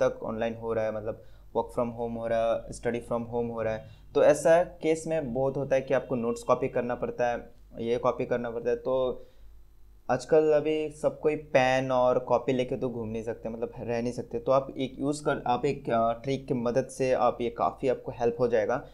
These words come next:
जो ट्रिक है, अब इससे क्या मदद होगा आपको, मैं आपको बता दूँ। जैसे कि अगर आपको कोई नोट्स लेना है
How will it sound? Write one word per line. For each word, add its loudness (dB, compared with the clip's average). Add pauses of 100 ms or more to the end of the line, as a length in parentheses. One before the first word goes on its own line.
(160)
जो 4
ट्रिक -2
है, -2
अब -4
इससे -6
क्या 2
मदद -4
होगा 0
आपको, -4
मैं -2
आपको -6
बता -2
दूँ। -4
जैसे 0
कि 2
अगर 4
आपको 0
कोई 4
नोट्स 0
लेना 0
है -10